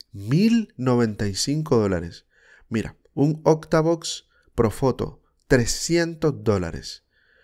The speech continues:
Un disparador, cuatrocientos dólares.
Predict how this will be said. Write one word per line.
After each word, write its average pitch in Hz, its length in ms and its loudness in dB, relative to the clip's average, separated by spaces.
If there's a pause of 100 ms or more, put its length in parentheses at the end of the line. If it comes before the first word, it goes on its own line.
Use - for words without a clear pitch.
(200)
Un 220 280 4
disparador, 117 1200 2 (1080)
cuatrocientos 147 1300 -2
dólares. 110 760 -2